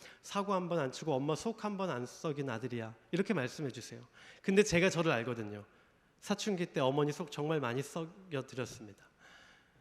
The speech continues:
뭐, 큰 사고는 안 쳤어도 어머니 말씀 잘 안 들었고요.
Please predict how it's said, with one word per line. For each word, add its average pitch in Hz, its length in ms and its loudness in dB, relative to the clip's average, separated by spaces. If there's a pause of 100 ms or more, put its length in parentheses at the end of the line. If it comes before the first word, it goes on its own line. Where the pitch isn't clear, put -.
(140)
뭐, 123 220 -2
큰 262 300 4
사고는 208 320 6
안 147 100 6
쳤어도 151 580 -4 (160)
어머니 160 280 6
말씀 143 340 2
잘 147 140 2
안 117 140 -2
들었고요. 135 520 -2